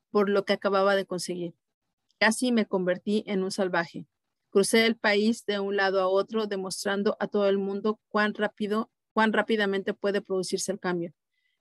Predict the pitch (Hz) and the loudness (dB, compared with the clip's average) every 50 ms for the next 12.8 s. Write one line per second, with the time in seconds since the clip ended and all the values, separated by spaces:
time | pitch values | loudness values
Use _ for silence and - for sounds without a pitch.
0 | _ - 214 208 - - 214 202 214 233 226 - 247 226 226 220 - 220 208 202 | _ 0 0 0 2 2 2 4 4 2 2 2 0 0 0 0 0 -2 -2 -2
1 | - 220 - - 202 185 185 175 - - 196 190 190 208 - - 240 196 190 175 | -2 -4 -4 -4 -4 -4 -4 -6 -4 -2 -2 0 0 0 -2 -2 -4 -4 -4 -4
2 | - 214 190 196 190 190 180 - 202 - - 196 190 - - 180 - 202 - - | -4 -4 -2 -2 -2 -4 -4 -6 -10 -6 -6 -6 -6 -4 -8 -6 -6 -6 -6 -4
3 | 196 185 - 190 190 185 - - _ 180 170 - _ - - - - _ _ _ | -8 -6 -6 -6 -6 -6 -8 -8 _ -8 -8 -8 _ -18 -20 -20 -20 _ _ _
4 | _ _ _ - 208 208 208 - - 220 208 220 220 - 233 - - - 196 190 | _ _ _ -2 -2 0 -2 -2 -2 0 0 0 0 0 -2 -2 -2 -4 -2 -2
5 | 185 190 202 202 208 214 214 208 196 - - 196 196 202 202 196 196 190 202 202 | 0 0 2 2 2 2 0 -2 -6 -4 0 0 2 2 2 2 2 2 2 0
6 | - _ 190 185 190 190 190 196 196 196 190 - - 170 - 190 180 180 190 202 | -2 _ -6 -4 -4 -4 -4 -4 -4 -6 -8 -8 -12 -8 -4 -2 0 0 0 -2
7 | 214 - - _ _ _ _ _ _ _ _ _ _ - 202 196 196 - 202 - | -4 -6 -12 _ _ _ _ _ _ _ _ _ _ 2 2 2 2 0 -4 -6
8 | - 202 185 - - 202 196 - - 214 - - 202 196 - 220 220 - - 202 | -6 -6 -6 -4 -2 -2 -2 0 -2 -2 0 -2 -4 -2 -2 -4 -4 -4 -4 -4
9 | 196 - - 190 185 190 190 196 202 202 202 - 202 190 180 180 185 202 202 - | -4 -2 -2 -2 -2 0 2 4 4 4 2 2 2 2 2 4 2 2 0 -2
10 | _ _ 254 208 202 214 - - 220 214 214 220 - 202 190 - 185 180 - - | _ _ -2 -2 -2 -2 -4 -4 -2 -2 -2 0 -2 -4 -4 -4 -6 -6 -2 -2
11 | 190 190 196 202 - 196 190 175 - 180 202 196 220 - - _ _ _ _ _ | -2 -2 -2 -4 -4 -6 -6 -6 -6 -6 -6 -6 -6 -8 -12 _ _ _ _ _
12 | _ _ - - 214 208 208 196 - 208 208 202 208 214 226 - | _ _ -2 0 0 2 2 0 -2 -2 0 0 2 2 2 0